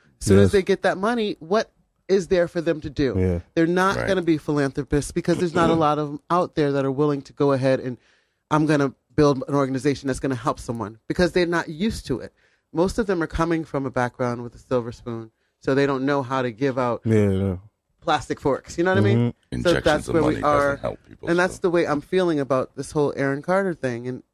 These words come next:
Speaker 1: Nick Carter's like, of course you're hurt.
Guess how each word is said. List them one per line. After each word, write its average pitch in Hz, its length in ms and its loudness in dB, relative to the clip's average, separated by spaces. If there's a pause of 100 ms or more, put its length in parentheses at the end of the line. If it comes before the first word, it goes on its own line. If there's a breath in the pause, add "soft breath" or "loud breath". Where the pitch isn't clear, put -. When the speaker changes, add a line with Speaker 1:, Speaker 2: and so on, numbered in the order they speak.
(140)
Speaker 1:
Nick 175 180 0
Carter's 147 460 0
like, 139 320 -2 (640)
of - 100 -8
course 226 240 2
you're 160 80 0
hurt. - 340 -2